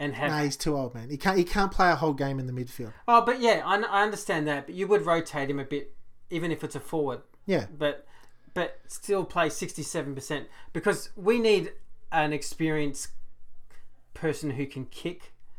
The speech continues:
Speaker 1: in the midfield. Like, we, we need to get some possessions in the midfield.
Speaker 2: And I, I,
Speaker 1: But
Speaker 2: I agree,
Speaker 1: I, it's,
Speaker 2: man.
Speaker 1: I just don't think Heps is the answer at the moment. I, I, th-, I think I'm more just thinking long term now and going,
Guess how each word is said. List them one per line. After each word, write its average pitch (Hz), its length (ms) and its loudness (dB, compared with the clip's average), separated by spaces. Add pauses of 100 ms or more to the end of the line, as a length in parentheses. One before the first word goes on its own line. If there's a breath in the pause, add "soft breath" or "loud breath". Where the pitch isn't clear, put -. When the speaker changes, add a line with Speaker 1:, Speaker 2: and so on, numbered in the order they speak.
(260)
Speaker 1:
in 156 140 0
the 180 60 0
midfield. 175 560 -2 (320 soft breath)
Like, 165 160 4
we, 180 240 -2
we 165 120 -2
need 170 260 -2
to 151 60 -4
get 156 200 -6
some 139 120 -6
possessions 135 480 -6
in 139 80 -4
the 143 100 0
midfield. 139 300 -2 (920 soft breath)
Speaker 2:
And 190 160 4
I, - 20 2
I, 160 480 6
Speaker 1:
But 185 160 10
Speaker 2:
I 214 100 12
agree, 175 120 12
Speaker 1:
I, 147 40 8
it's, 139 240 2
Speaker 2:
man. 156 100 -4
Speaker 1:
I 202 120 10
just 220 220 0
don't 185 260 4
think 151 280 -4
Heps - 600 -6 (400)
is 131 400 -6
the 135 160 -2
answer 143 380 -4
at 143 100 -6
the 147 80 -4
moment. 143 400 -4
I, 147 280 0
I, - 20 0
th-, 175 200 -4 (240 loud breath)
I 196 60 8
think 254 300 4 (180)
I'm 196 220 6
more 180 320 2
just 160 240 -4
thinking 143 360 -2
long 147 220 0
term 135 320 -4
now 135 400 -2
and 139 140 -6
going, 135 400 -2